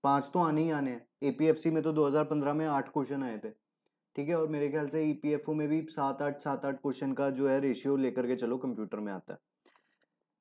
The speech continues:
And before proceeding guys, पीडीएफ़ फाइल्स आपको मिल जाएंगी, अ, YouTube की, उसके लिए लिंक डिस्क्रिप्शन में, वहाँ से आप सब्सक्राइब कर सकते हो। अच्छा, पीडीएफ़ फाइल्स के लिए ना बच्चों को कन्फ्यूजन रहती है कि उनको कोई मेल आएगी पीडीएफ़्स की,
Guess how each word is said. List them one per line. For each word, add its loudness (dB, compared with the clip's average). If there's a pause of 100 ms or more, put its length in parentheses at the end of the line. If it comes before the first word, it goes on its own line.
And 6
before 8
proceeding 6
guys, 6 (140)
पीडीएफ़ 6
फाइल्स 2
आपको 0
मिल 0
जाएंगी, -2
अ, 0
YouTube 2
की, 0
उसके -2
लिए 4
लिंक 2
डिस्क्रिप्शन -2
में, 0
वहाँ 0
से -2
आप -2
सब्सक्राइब -4
कर 4
सकते -2
हो। 4
अच्छा, 0
पीडीएफ़ 4
फाइल्स 0
के -4
लिए 0
ना 0
बच्चों 2
को 0
कन्फ्यूजन 0
रहती 0
है 4
कि 0
उनको 0
कोई 2
मेल 4
आएगी 4
पीडीएफ़्स 4
की, -6